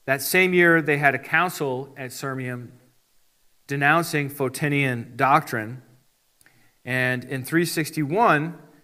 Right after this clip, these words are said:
Constantius, the emperor, died. So guess what? You're not exiled anymore. So he came back, and the church took him back, and he was the bishop again. Until they rallied, and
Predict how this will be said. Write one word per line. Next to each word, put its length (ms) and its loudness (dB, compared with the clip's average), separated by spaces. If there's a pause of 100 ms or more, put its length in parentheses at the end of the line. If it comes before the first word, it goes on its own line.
(840)
Constantius, 720 0
the 100 -4
emperor, 280 -2
died. 480 6
So 160 -6
guess 280 -4
what? 180 0
You're 100 -6
not 160 2
exiled 440 2
anymore. 480 -6
So 160 0
he 100 4
came 300 2
back, 560 4
and 340 -2
the 140 -2
church 280 2
took 140 0
him 80 2
back, 300 6
and 80 2
he 80 0
was 240 -2
the 60 -6
bishop 340 -6
again. 320 -8 (1900)
Until 440 4
they 200 8
rallied, 560 6
and 380 -4